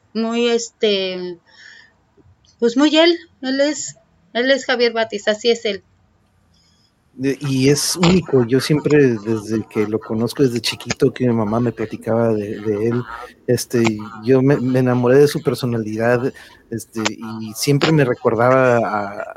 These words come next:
Speaker 2: a esta imagen de, pues, aparte, al, al igual que, que él, pues, yo aquí en Tijuana, de repente, pues, muy agringado, ¿no? Siempre lo digo, ten-, tenemos una influencia, este,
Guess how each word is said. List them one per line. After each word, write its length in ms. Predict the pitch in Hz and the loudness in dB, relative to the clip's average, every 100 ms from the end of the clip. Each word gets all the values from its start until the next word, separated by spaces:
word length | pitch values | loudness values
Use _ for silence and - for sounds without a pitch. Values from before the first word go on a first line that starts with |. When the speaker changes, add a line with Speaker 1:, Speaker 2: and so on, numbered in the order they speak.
| - | -14
Speaker 2:
a 120 | 113 | -10
esta 220 | 113 - | -8 -4
imagen 640 | 120 117 117 - 120 113 104 | -2 -2 -2 -4 -6 -4 -6
de, 180 | 110 101 104 104 - - - - | -8 -8 -12 -18 -20 -20 -20 -6
pues, 180 | 170 151 | -2 -2
aparte, 400 | - - 170 170 - 147 147 | -2 -2 -2 -2 -6 -4 0
al, 160 | 147 143 | 2 2
al 120 | 143 135 | 2 2
igual 260 | 127 143 - | 2 2 2
que, 300 | 156 147 131 113 | 4 6 4 2
que 180 | 135 127 | 2 4
él, 100 | 143 | 4
pues, 160 | 127 123 | 0 -2
yo 140 | 127 139 | 2 2
aquí 220 | 139 151 | 2 0
en 80 | 147 | 0
Tijuana, 400 | 147 - 139 147 | -2 -2 0 2
de 80 | 131 | 0
repente, 440 | 113 - 120 139 120 - | -2 -8 -6 -6 -6 -10
pues, 160 | - 120 | -20 -10
muy 260 | 127 139 | -2 0
agringado, 560 | 151 123 113 113 127 117 | 0 -2 -6 -4 -2 -2
¿no? 140 | 123 | -4
Siempre 280 | 123 123 131 | -4 -4 -2
lo 120 | 117 | -2
digo, 240 | 113 117 110 - | -2 -2 -6 -4
ten-, 180 | 117 113 | -6 -4
tenemos 420 | 113 113 123 123 | -4 -2 -2 -4
una 160 | 139 127 | -4 -2
influencia, 540 | 127 - 127 120 135 120 117 - - - _ 123 120 | -2 -2 -4 -2 0 0 -4 -12 -20 -20 _ -10 -6
este, 560 | 117 - 113 113 107 | -6 -6 -2 0 0